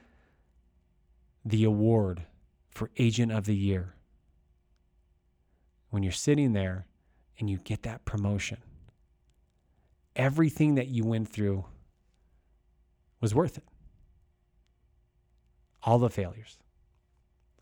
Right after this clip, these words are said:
all the time it took, all the things you did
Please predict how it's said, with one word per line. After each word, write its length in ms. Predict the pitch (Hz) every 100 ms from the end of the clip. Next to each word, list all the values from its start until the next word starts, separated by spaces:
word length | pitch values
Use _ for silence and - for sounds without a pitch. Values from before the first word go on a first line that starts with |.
| _
all 160 | - 127
the 80 | 127
time 280 | 131 120 117
it 80 |
took, 320 | - 98 - - _ _ _ _ _ _ _ _ _ _ -
all 180 | 120
the 120 | 127 135
things 280 | 139 131
you 100 | 113
did 420 | 113 117 110 104